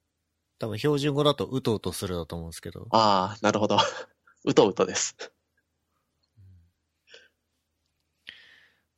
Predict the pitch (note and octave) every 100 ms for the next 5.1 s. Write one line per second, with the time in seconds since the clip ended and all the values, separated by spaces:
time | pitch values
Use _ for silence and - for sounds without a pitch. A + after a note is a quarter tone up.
0 | _ _ _ - E3+ D#3 A2+ G2+ F#2+ F2+
1 | F#2+ G2+ D#3+ A#2 E2 D2 - - - _
2 | _ _ _ _ _ _ - _ _ _
3 | - A#2+ A#2+ B2 _ _ _ _ - B2+
4 | B2 B2 B2 A#2+ A#2 A2+ A#2 A2+ A2+ A2+
5 | A2+